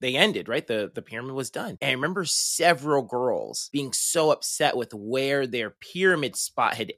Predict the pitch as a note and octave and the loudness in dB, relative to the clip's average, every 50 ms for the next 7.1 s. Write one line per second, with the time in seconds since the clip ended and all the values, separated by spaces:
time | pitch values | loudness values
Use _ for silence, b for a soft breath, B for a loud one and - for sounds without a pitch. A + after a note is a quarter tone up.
0 | - C#3+ F3 G3+ G3 D3 A2 E2+ D2 B1+ - - C3 A#2 A#2 A2+ - - C3 B2+ | 0 4 4 4 4 2 0 -4 -6 -8 -6 -6 -4 -2 -2 -4 -4 -4 -4 -2
1 | B2+ A#2+ - - - C3+ B2 B2 A#2+ - - B2+ B2+ B2+ A#2+ B2 A#2+ A#2 A#2 A#2 | -2 -4 -6 0 0 0 2 2 0 -2 0 -2 -2 -2 -2 -2 -2 -2 -2 -2
2 | A#2 A#2 A2+ A2+ - - - - C#3+ C3 A2 G2 F#2 D#2+ - C3 C3+ C#3+ C3 A2 | -2 -2 0 -2 -2 -2 -2 0 2 2 2 0 -2 -6 -8 -8 -4 -4 -4 -4
3 | - D3+ G3+ A3 A3+ E3+ B2+ G2+ F2 - - - E3 F#3 D3 A#2 A#2+ F3+ F3+ - | -2 -2 -2 0 0 -2 -2 -2 -4 -6 -8 -6 -4 0 0 0 2 0 -2 -2
4 | - G#2+ G#2 - F3 F#3 A3+ B3+ C#4 B3 G3+ E3+ - - _ - - A#3 B3+ A#3 | -2 -8 -8 -12 -12 -10 -4 6 6 8 8 8 4 0 _ -10 -4 0 2 2
5 | E3+ A2+ G2+ G#2+ D3 F3+ G#3+ B3 B3 G3 E3 C3+ D#3 F3 E3 C#3+ - - - G3 | 2 0 -4 -4 0 2 2 2 2 0 -2 0 4 4 4 4 2 -2 0 2
6 | G3+ - G#3 - - - E3+ F3+ D#3 - - C3 - - - G#2+ A#2+ C3 B2+ A2 | 2 2 2 0 -2 2 4 4 4 4 2 0 0 -2 -6 -10 -8 -6 -6 -6
7 | F#2 | -8